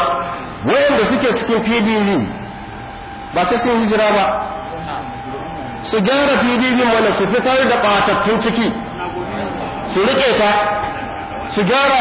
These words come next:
ta, su ƙwato ta. Kuma A P C su kuma su gyara ta, su kyautata ta. Sai ya zama yan Najeriya duk ɗan siyasan da ya zo, so yana ƙoƙarin yardar da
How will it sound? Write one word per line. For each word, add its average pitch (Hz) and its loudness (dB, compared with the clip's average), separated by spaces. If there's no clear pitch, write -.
ta, 220 4
su 196 0
ƙwato 269 2
ta. 233 4
Kuma 254 2
A 269 2
P 269 4
C 247 2
su 240 2
kuma 247 2
su 208 0
gyara 247 2
ta, 226 2
su 214 2
kyautata 247 2
ta. 202 4
Sai 208 2
ya 208 4
zama 185 2
yan 196 2
Najeriya 185 4
duk 202 0
ɗan 226 2
siyasan 185 2
da 143 2
ya 147 4
zo, 156 2
so 147 -2
yana 180 4
ƙoƙarin 156 2
yardar 160 2
da 160 4